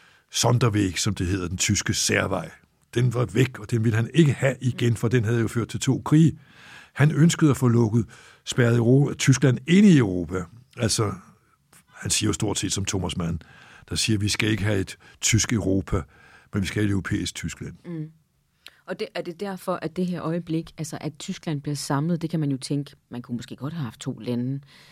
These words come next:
Speaker 2: Men er det det, som det i virkeligheden førte til, som har ændret verdenshistorien, siden du har taget det med? Altså, det skabte et samlet, stærkt
Speaker 1: Det skaber jo et
Speaker 2: Europa.
Speaker 1: nyt Europa, ikke? For det skaber jo Maastricht, det skaber jo euroen, altså det er alt sammen udløber af det, så det skaber den Europa, du har i dag.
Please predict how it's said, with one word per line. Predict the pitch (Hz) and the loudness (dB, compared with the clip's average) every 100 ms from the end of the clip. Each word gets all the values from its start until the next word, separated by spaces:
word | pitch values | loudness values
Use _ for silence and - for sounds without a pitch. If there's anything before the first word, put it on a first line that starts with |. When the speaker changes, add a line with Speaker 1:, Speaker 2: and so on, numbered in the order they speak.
| _ _ - | _ _ -4
Speaker 2:
Men | 180 170 | -2 0
er | 160 | 0
det | 160 | 0
det, | 180 202 - _ - | 0 -2 -4 _ -10
som | - 151 | -6 -4
det | 151 | -4
i | |
virkeligheden | 156 190 170 135 | -4 -2 -2 -4
førte | - - 226 247 | -4 -6 -4 -6
til, | - - 131 139 _ _ | -8 -6 -6 -6 _ _
som | - 160 | -4 -4
har | 143 - - | -4 -8 -4
ændret | 185 196 151 | -2 0 -2
verdenshistorien, | 143 147 165 156 - 139 131 | -2 -2 -4 -8 -8 -6 -6
siden | - 180 185 | -4 -2 -2
du | 151 | -2
har | 135 | -6
taget | - 139 | -4 -6
det | 135 | -4
med? | 135 151 165 - | -2 -4 -6 -10
Altså, | 131 147 | -8 -6
det | 156 156 | -4 -6
skabte | - 147 160 - 185 _ _ _ _ _ _ - | -4 -6 -6 -8 -12 _ _ _ _ _ _ -10
et | 175 | -8
samlet, | - 165 160 185 143 | -2 -2 -2 -4 -6
stærkt | 135 | -4
Speaker 1:
Det | 151 | -2
skaber | 131 107 123 | 0 2 4
jo | |
et | 87 | 4
Speaker 2:
Europa. | 104 | 4
Speaker 1:
nyt | 120 | 4
Europa, | 90 90 101 120 | 4 -2 0 0
ikke? | 127 - | 0 -4
For | - | -6
det | 104 | -6
skaber | - 104 107 120 | -4 -4 0 0
jo | 90 | 0
Maastricht, | 82 98 - 104 - | -4 -6 -4 -6 -4
det | - | -6
skaber | 98 107 | -4 -2
jo | 107 90 | -2 -2
euroen, | 104 113 101 95 | -2 -2 -4 -6
altså | 90 87 | -8 -8
det | 95 | -8
er | |
alt | 98 | -4
sammen | 117 110 101 | -2 -2 2
udløber | 110 120 90 107 90 | 2 2 0 -4 -6
af | 95 | -6
det, | 101 104 | -4 -4
så | 110 | -4
det | 92 | -6
skaber | - 101 117 | -6 -4 -2
den | 107 110 | -2 -2
Europa, | 92 98 113 | -2 -4 -4
du | 104 95 | -4 -4
har | 101 | -4
i | 98 | -4
dag. | 104 92 | -6 -6